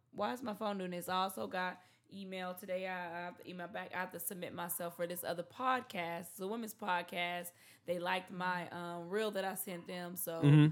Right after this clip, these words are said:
Speaker 1: they wanna get me in for an interview. It's, like, games and stuff you play. I forget the name. Actually, I can look it up right now, really quick. It is called, um, Miss Jones Studio, but, um, wait,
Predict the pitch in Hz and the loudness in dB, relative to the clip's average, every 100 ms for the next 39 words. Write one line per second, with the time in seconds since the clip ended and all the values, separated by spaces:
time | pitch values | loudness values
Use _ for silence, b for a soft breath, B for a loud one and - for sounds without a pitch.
0 | b b - 180 180 185 190 190 190 180 | b b -6 -4 -4 -6 -6 -8 -8 -8
1 | 185 180 180 185 202 190 160 170 180 180 | -8 -8 -6 -6 -4 -6 -4 -2 -2 -4
2 | 202 196 - 180 190 180 180 185 185 185 | -4 -4 -2 -2 -4 -10 -6 -2 -2 -2
3 | 180 185 185 185 185 b b b 202 214 | -6 -6 -4 -4 -6 b b b -4 -4
4 | 233 214 196 214 196 202 202 190 180 185 | -4 -4 -4 -4 -6 -4 -2 -4 -2 -4
5 | 175 185 214 285 269 220 208 214 - _ | -4 -4 -2 0 0 -2 -4 -6 -10 _
6 | _ - 202 269 277 247 214 208 - 202 | _ -6 -4 -2 -4 -2 -2 -2 -4 -4
7 | 190 185 - 202 180 180 - _ _ _ | -4 -8 -6 0 2 0 -4 _ _ _
8 | b b b b b - 190 190 180 175 | b b b b b -10 -4 -2 -2 -4
9 | 180 180 - 185 208 180 196 202 202 196 | -6 -8 -10 -6 -6 -6 -4 -2 -4 -8
10 | - 226 220 220 220 214 202 190 - 190 | -10 -8 -4 0 0 0 -2 -4 -4 -6
11 | 180 170 165 160 190 185 _ _ _ _ | -6 -6 -8 -12 -12 -16 _ _ _ _
12 | _ _ _ _ - - - 196 | _ _ _ _ -20 -20 -14 -12